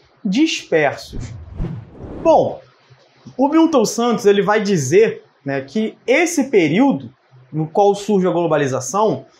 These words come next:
é chamado de meio técnico científico informacional. Por quê? O Milton Santos, ele tem uma, um olhar muito peculiar pro desenvolvimento da humanidade.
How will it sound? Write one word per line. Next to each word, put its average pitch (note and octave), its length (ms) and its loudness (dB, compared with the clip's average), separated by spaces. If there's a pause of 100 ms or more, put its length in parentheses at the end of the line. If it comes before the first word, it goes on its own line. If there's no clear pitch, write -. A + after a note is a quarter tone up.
(160)
é A#3 320 0
chamado G#3 540 0
de G3 120 -2
meio A#3+ 440 0
técnico G#3 480 -2
científico G#3 640 -6
informacional. G3 960 -4 (640)
Por F#4+ 260 2
quê? - 260 -4 (300)
O D4 80 0
Milton F4 380 4
Santos, C4 420 0
ele A3+ 160 2
tem B3+ 240 2
uma, A#3 720 2 (180)
um A3+ 160 2
olhar A3 400 4
muito A#3+ 220 2
peculiar C4 840 2 (160)
pro G3+ 160 0
desenvolvimento G#3 840 2
da G#3 80 0
humanidade. G3 800 0